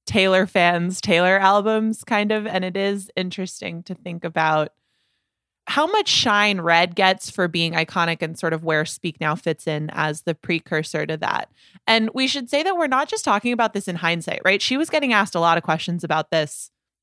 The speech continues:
as this was all going down. She told Rolling Stone in two thousand ten, she said, "I'm inspired by all kinds of different sounds, and I don't think I'd ever be someone who would say, 'I will never make a song that sounds a certain way. I will never branch outside of genres.'"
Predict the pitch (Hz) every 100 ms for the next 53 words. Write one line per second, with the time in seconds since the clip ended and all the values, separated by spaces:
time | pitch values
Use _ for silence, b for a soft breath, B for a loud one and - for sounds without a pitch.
0 | - 180 170 170 170 165 156 156 156 156
1 | 156 151 156 175 185 185 190 185 - 170
2 | 165 - - 160 160 156 160 170 160 156
3 | 165 254 233 208 185 170 165 - b b
4 | b 190 185 - 202 208 190 170 185 202
5 | 214 214 202 196 180 180 170 165 160 160
6 | 165 175 160 170 180 214 202 196 180 180
7 | 175 190 - 180 170 170 170 160 170 165
8 | 165 b b b 214 185 185 185 180 196
9 | 185 175 180 185 170 170 170 - 165 165
10 | 165 175 170 170 160 160 170 170 165 165
11 | 160 170 160 165 156 - - - 175 160
12 | 160 - - - - -